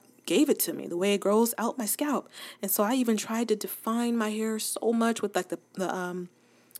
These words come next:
with the gels and things like that, because I wanted to try to have this certain texture. I realized I don't have that texture. We know what textures are popular, and obviously the fours,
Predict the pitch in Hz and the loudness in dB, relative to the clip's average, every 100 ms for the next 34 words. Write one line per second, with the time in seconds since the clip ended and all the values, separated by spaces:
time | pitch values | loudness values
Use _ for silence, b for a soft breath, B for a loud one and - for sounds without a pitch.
0 | - 190 180 - 190 202 208 202 196 196 | -8 -4 -2 0 4 6 6 0 0 -2
1 | 190 185 180 180 196 302 311 B B B | -2 -4 -2 0 2 2 -2 B B B
2 | B B _ - 196 208 - 196 180 190 | B B _ -6 -4 -2 0 0 0 2
3 | 202 202 208 190 - - 196 196 180 - | 2 2 0 -2 -2 0 2 2 -2 -6
4 | - - 220 196 185 180 175 - - b | -10 -2 2 2 0 -2 -2 0 -2 b
5 | b b - - 202 165 - 190 - - | b b -4 0 0 0 -4 -4 -4 -4
6 | 196 180 B B 185 190 233 208 - 190 | -6 -6 B B -4 2 2 2 0 -4
7 | 185 190 180 185 160 - 196 - - 160 | -6 -4 -2 -2 -4 -4 -6 -6 -6 -6
8 | 180 214 240 226 240 214 202 190 - - | 0 2 6 6 6 4 2 -4 -4 -4
9 | 185 185 185 180 - 180 175 196 196 202 | -2 -2 -2 -8 -6 -6 -4 -2 2 2
10 | 208 180 190 196 196 214 214 190 - 190 | 2 0 0 0 0 2 2 2 2 4
11 | 190 196 202 202 | 4 4 2 0